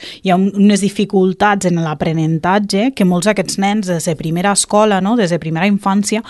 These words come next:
van presentant i que al llarg de la seva vi-, etapa educativa i de la seva evolució,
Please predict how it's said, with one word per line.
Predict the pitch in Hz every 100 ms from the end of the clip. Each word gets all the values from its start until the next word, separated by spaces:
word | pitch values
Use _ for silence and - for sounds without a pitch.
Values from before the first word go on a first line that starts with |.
| - -
van | 180 170
presentant | 170 214 - 165 160 175 185
i | 185
que | 170
al | 175 165
llarg | 196 202
de | 175
la | 165 156
seva | 185 175
vi-, | 190 190 190
etapa | 170 190 196 175
educativa | 165 160 160 156 202 202 214
i | 196
de | 165
la | 156
seva | 147 160 175
evolució, | 180 175 165 - 185 185